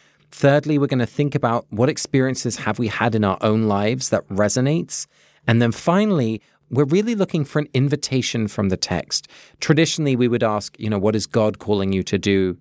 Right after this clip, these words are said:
after this sacred reading?" And we ask, "What is the text asking of us in this moment?" So I'm gonna choose a sentence at random. Okay, here we go. In the chapter Grim Defeat,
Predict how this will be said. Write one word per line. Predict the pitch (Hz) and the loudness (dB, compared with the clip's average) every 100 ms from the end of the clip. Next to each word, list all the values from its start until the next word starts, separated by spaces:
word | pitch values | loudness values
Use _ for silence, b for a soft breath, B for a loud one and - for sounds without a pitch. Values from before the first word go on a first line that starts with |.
| - | -4
after | 95 - 92 | -4 0 0
this | 90 | 0
sacred | - 104 - 87 | 0 0 0 0
reading?" | 104 113 92 - b b | 2 2 -2 -8 b b
And | 104 | 2
we | 107 120 | 4 2
ask, | 110 - | 0 0
"What | 127 | 0
is | 156 | 0
the | 104 | -4
text | - - 98 - - | -10 -6 -6 -6 -6
asking | - 85 - 92 78 | -2 -2 -2 -2 -2
of | 90 | -2
us | 64 65 - - | -2 -2 -4 -6
in | - 90 | -4 -2
this | 82 - | -2 -2
moment?" | 85 80 73 - | -2 -2 -4 -2
So | 120 113 - b b b b - | 2 0 -2 b b b b 0
I'm | 127 | 2
gonna | 131 | 2
choose | 147 - 175 175 170 - - - | 0 2 2 2 0 -6 -8 -6
a | 160 | -4
sentence | - 135 151 143 | -2 -2 -2 -2
at | |
random. | 131 120 117 101 92 101 | 0 0 0 -2 -2 -4
Okay, | 110 107 | -4 -2
here | 104 | 0
we | 101 | 0
go. | 101 98 95 113 B B B B B B | 0 0 -2 -6 B B B B B B
In | 123 | 2
the | 120 | 2
chapter | - 131 - | 2 -2 -2
Grim | 117 117 123 139 | -2 2 2 2
Defeat, | 120 - 104 98 - | -2 -2 -2 -2 -6